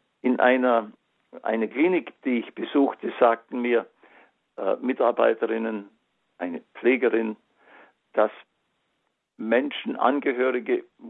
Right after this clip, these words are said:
schon manchmal zu einem sehr frühen Zeitpunkt, sie nannte es so, mit der Patientenverfügung fuchteln und dann sagen, "Aber das ist doch kein würdiges Leben mehr,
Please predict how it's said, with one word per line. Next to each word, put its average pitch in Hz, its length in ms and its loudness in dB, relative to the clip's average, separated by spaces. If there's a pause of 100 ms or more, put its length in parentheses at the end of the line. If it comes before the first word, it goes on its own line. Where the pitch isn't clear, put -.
(360)
schon 135 180 0
manchmal 123 380 2
zu - 100 0
einem 120 300 0
sehr 113 160 4
frühen 160 500 2
Zeitpunkt, 120 480 -2 (400)
sie 123 100 -6
nannte 127 300 0
es 113 220 -2
so, 139 200 2 (360)
mit 123 180 -8
der 120 80 2
Patientenverfügung 127 1300 -2 (300)
fuchteln 151 580 0 (260)
und 120 320 -2 (200)
dann 117 280 2 (380)
sagen, 113 340 2
"Aber 107 220 0
das 131 240 -2
ist 131 180 -12
doch - 220 -2
kein 120 280 0
würdiges 131 480 -2
Leben 143 400 4
mehr, 107 260 4